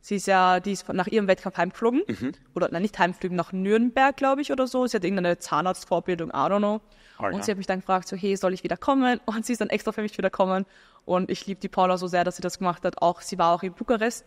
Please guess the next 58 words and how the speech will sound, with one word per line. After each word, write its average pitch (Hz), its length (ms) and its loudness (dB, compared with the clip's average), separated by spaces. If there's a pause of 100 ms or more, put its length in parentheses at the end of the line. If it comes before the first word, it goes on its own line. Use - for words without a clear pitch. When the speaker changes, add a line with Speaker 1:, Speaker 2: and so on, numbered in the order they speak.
Speaker 1:
dabei, 190 340 4
Speaker 2:
Mhm. 226 100 -10 (100)
Speaker 1:
bei 151 60 -2
der 175 100 4
U 175 40 -4
dreiundzwanzig. 196 720 -2 (340)
Und 165 360 0 (220)
nein, 151 240 0
also 170 240 -4
für 196 140 -4
mich, 185 160 -2
bei 175 100 2
mir 180 100 0
und 175 40 -4
bei 165 60 0
der 175 80 2
Paula 170 280 0
ist - 120 -8
so 190 220 -2
eine 180 280 -2
riesen 220 320 0
Freundschaft 196 420 -2
entstanden. 175 640 -2 (320)
Und 170 180 2
es 165 160 -2
ist 165 120 -8
einfach 160 260 -4
so 185 160 -6
süß 180 200 -4
von 180 120 -2
ihr, 175 60 -2
dass 170 160 -4
sie - 80 -2
einfach 165 220 -6
zu - 120 -16
meinem 196 160 -2
Wettkampf - 380 -10
gekommen 208 320 2
ist. - 360 -2
Speaker 2:
Ist - 160 -6
sie 120 140 -6
wieder 190 180 2
nach 156 100 2
Sofia 170 280 -2
geflogen, 139 260 0
Speaker 1:
Ja, 135 60 2
Speaker 2:
dass 180 80 0
Speaker 1:
sie 135 80 0
Speaker 2:
sie 123 40 -2
Speaker 1:
ist - 60 -8
Speaker 2:
dir 202 40 2
Speaker 1:
extra 139 160 -2
Speaker 2:
zuschauen 120 100 -2
kann? - 80 0
Speaker 1:
wieder 196 100 0
hergeflogen 196 320 -2
für 214 120 -8
mich. 220 320 -6